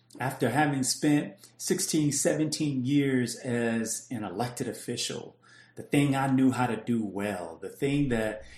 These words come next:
that gave me an outlet, uh, to go and try to change the community in the way that I thought would make it better, all of that was all of a sudden gone.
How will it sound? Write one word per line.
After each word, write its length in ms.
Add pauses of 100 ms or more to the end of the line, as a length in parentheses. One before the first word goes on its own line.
(140)
that 180
gave 280
me 180
an 100
outlet, 680 (240)
uh, 160
to 140
go 400
and 120
try 260
to 220
change 380
the 60
community 500
in 100
the 60
way 280
that 140
I 120
thought 280
would 140
make 240
it 200
better, 420
all 300
of 120
that 320
was 120
all 320
of 80
a 40
sudden 360
gone. 480